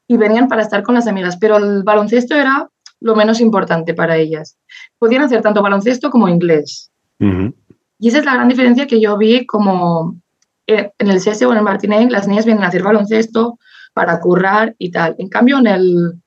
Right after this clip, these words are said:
Speaker 1: San Joan, tipo, claro, yo flipaba que venían niñas a entrenar con mallas o con pantalones que a alguna le digo, "¿Qué haces con estos pantalones?". Y me dice,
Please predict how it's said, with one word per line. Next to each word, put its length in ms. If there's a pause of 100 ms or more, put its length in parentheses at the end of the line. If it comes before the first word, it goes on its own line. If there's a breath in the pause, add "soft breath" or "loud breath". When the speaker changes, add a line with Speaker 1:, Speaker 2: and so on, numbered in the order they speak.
(340)
Speaker 1:
San 220
Joan, 500 (760)
tipo, 280
claro, 200
yo 120
flipaba 380
que 100
venían 300
niñas 240
a 40
entrenar 360
con 220
mallas 400
o 100
con 160
pantalones 340
que 60
a 60
alguna 260
le 80
digo, 160
"¿Qué 80
haces 220
con 120
estos 220
pantalones?". 320
Y 80
me 40
dice, 100